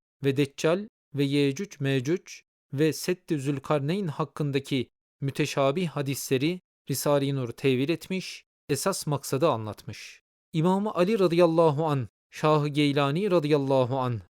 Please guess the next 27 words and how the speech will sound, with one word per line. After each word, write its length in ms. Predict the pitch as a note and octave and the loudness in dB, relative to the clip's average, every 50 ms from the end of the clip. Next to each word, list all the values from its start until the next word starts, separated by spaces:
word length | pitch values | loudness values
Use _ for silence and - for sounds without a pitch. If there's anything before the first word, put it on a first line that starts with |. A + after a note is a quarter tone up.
| _ | _
sekizinci, 840 | - - - D#3+ D3 - E3+ D3 D#3 D#3+ D#3+ D3+ C3+ D3+ D3 B2 - _ _ _ - | -12 -6 -4 -4 -2 -2 -2 -2 0 -2 -2 0 0 0 -2 -2 -4 _ _ _ 0
on 160 | D3+ D3+ D3+ | 0 2 2
sekizinci, 800 | D3 - - C3+ - D3+ C3 C3+ C#3+ C#3 C#3 B2 C3+ C3 A#2 - _ _ _ _ | 0 -2 -4 -4 -4 -4 -4 -2 -2 -2 -2 0 0 -2 -2 -4 _ _ _ _
yirmi 280 | C3+ C3+ C#3+ D3+ D3+ C#3+ | -2 -2 0 0 0 -2
sekizinci 680 | - - C3+ - D3 C3 B2+ C3+ D3 D#3 D#3+ G3 G#3 | -2 -4 -6 -4 -4 -4 -2 -2 -2 -2 -2 -4 -4
lemalar 360 | G3+ F3+ D3+ D3 C#3+ C3 B2+ | -2 -2 0 0 2 2 0
ile 260 | A#2 A#2 G#2+ A2 G2 - _ _ _ _ - | 0 0 -2 -4 -6 -8 _ _ _ _ -4
ve 100 | C#3 C#3 | -4 -2
sekizinci 640 | - - D#3 - - D#3 C#3 D3+ D#3+ E3 E3 G#3+ A#3 | -2 -2 -2 -2 -2 -2 0 0 0 0 0 -2 -4
şua 360 | - - G#3 G3 F3 E3 D#3 | -4 0 2 2 4 4 2
ile 280 | C#3+ C3 A#2 A#2+ G#2 F#2+ _ _ _ _ _ | 2 0 0 -2 -2 -4 _ _ _ _ _
keramat-ı 640 | - - D#3 D3+ D#3 D#3 D3+ D3+ F3 G3+ G#3 G3+ - | 0 2 4 4 4 4 2 2 0 0 -2 -2 -2
evliya 480 | F#3+ F3+ F3+ E3 E3 D#3 D#3 D#3 D3+ C#3 | 0 0 2 2 2 2 2 2 2 2
hak 380 | - - E3+ D#3+ - - - | 2 0 -2 -2 -2 -4 -2
olduğunu 540 | D#3 D3+ D3 C3+ C3+ C#3 C#3 C3+ C3 B2 G#2 - _ _ _ _ _ - | -2 0 0 0 0 0 0 0 -2 -4 -4 -8 _ _ _ _ _ -2
ve 80 | B2+ C#3 | 0 2
yerde 380 | C3+ C#3+ C#3+ C#3 C3+ C3 G3+ | 4 4 4 4 4 2 -2
iken 460 | B3 A3 F3 - - F3 E3 C#3+ B2+ - _ _ | -6 -6 -4 -2 0 0 0 0 -4 -6 _ _
Arş-ı 340 | C#3+ D3 D3+ C#3 - - E3 | 0 0 0 0 -2 -2 0
Azam'ı 440 | - D3+ D3 C#3+ B2+ D3 C#3+ C#3+ C#3 | 2 2 2 2 2 0 -2 -2 -2
müşahede 460 | C#3 C#3 - - C3+ C3 C3 B2+ F#3 | -4 -4 -4 -2 0 0 2 2 2
ettiklerini 720 | G3+ - - - D#3+ - - D#3+ D3+ C3+ C3+ C3 B2+ A#2 G#2 - _ _ - | 0 0 -2 -8 -10 -4 -2 0 0 0 0 -2 -2 -4 -6 -10 _ _ -8
Risale-i 460 | C#3+ C3 - - C#3+ C#3 C3+ C3+ C#3 | -8 -4 0 2 2 2 2 0 -2
Nur 280 | C#3+ E3 F#3+ F#3 F3+ - - _ | -2 -2 -4 -6 -8 -14 -8 _
beyan 300 | - B2+ B2+ C3+ D#3 D3+ | 0 2 2 2 2 0
etmiş. 600 | B2+ A2+ - - - G#2+ - - - - - - _ _ _ | 0 -2 -6 -8 -12 -12 -12 -14 -16 -18 -20 -20 _ _ _
Hem 280 | _ - E3 F3 F#3 | _ 0 2 2 0